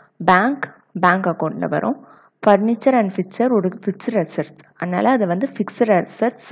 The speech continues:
அக்கவுண்ட்ல போடுறேன். வேஜஸ், வேஜஸ் வந்து நான் முன்னாடியே சொன்னேன், இன்டைரக்ட் எக்ஸ்பென்சஸ் வந்து related to business. டைரக்ட் எக்ஸ்பென்சஸ் வந்து accountable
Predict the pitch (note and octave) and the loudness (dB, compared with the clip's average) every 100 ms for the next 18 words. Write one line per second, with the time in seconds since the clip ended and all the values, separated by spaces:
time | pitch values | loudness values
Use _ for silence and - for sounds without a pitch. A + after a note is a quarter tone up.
0 | - - F3+ F3+ F3 D#3+ D3+ F#3 A3+ E4 | -6 -4 -6 -4 -6 -4 -4 -4 -6 -6
1 | - - - - - _ - G3+ G#3+ G#3 | -14 -20 -20 -20 -20 _ -2 2 4 2
2 | E3 - - - - _ _ G#3+ A#3+ C4 | -2 -2 -16 -20 -20 _ _ 0 2 2
3 | B3+ - F#3+ A3 A3+ G3+ F#3+ G3 A3 G#3+ | -2 -2 -2 0 0 0 -2 0 -2 -2
4 | F#3 E3+ A#3+ G#3+ G#3+ B3 A#3+ A#3+ - F#3+ | -6 -4 -4 -2 -2 0 2 0 -2 -4
5 | - F#3+ F3+ F3 - E3+ E3+ C4 D4+ - | -4 -6 -4 -6 -6 -8 -4 -4 -4 -8
6 | - - - G3+ A#3 A#3 A3 F3+ A#3+ F#3+ | -20 -16 -4 2 2 4 0 0 -2 -2
7 | F3+ - E3+ D#3+ - - - _ - G3 | -4 -4 -6 -6 -10 -20 -20 _ -2 2
8 | G#3 B3+ C#4 C4+ G#3 G3 G3+ F#3+ F#3+ - | 4 4 2 -2 -6 -4 -4 -4 -6 -6
9 | F3 F3 C#4+ D#4+ - - - - G3+ A#3 | -6 -2 -2 -4 -18 -20 -4 0 2 2
10 | A#3+ A#3 B3 | 2 2 0